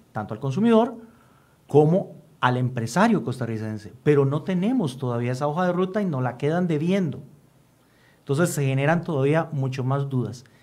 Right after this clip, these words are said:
Generarle más incertidumbre al país en materia económica no es en este momento la receta conveniente y adecuada. Muchas de estas medidas que estamos viendo van a requerir pasar por Asamblea Legislativa.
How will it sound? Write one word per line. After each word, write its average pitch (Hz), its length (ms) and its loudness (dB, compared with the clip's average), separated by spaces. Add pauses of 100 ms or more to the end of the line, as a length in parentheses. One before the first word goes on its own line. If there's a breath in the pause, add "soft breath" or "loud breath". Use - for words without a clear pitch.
(300 soft breath)
Generarle 143 680 2
más 135 200 -2
incertidumbre 165 800 -2
al 139 120 -2
país 165 320 -2
en 117 100 -4
materia 117 320 -6
económica 208 640 -2 (720 loud breath)
no 147 300 2
es 175 320 2
en 117 100 -4
este 117 180 -8
momento 131 680 0
la 120 160 -2
receta 117 800 -8
conveniente 135 800 -4
y 139 80 -4
adecuada. 104 500 -6 (360 soft breath)
Muchas 185 360 2
de 196 140 6
estas 214 240 2
medidas 185 400 4
que - 80 -4
estamos 143 340 0
viendo 185 380 2 (420 loud breath)
van 160 240 4
a 208 60 6
requerir 202 480 2
pasar 190 460 2
por 151 160 0
Asamblea 127 320 0
Legislativa. 120 500 -4